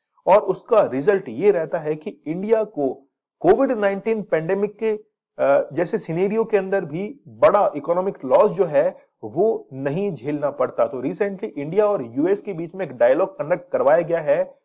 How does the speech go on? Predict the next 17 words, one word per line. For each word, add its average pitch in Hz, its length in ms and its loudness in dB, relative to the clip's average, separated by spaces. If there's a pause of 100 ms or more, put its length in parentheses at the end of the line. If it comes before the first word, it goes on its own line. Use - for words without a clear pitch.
(180)
जो 185 120 2
कि 202 140 -6
डिफेंस 143 540 0
टेक्नोलॉजी 143 500 -4
के 139 120 -6
लिए 127 220 -2
है। 101 280 -8 (280)
यहाँ 165 300 -2
पर - 100 2
टोटल 185 360 0
चार 190 360 2
सेक्टर्स 196 460 -6
के 202 120 -12
ऊपर 180 260 -4
काम 160 380 -2
किया 165 160 -4
जाएगा, 151 540 -2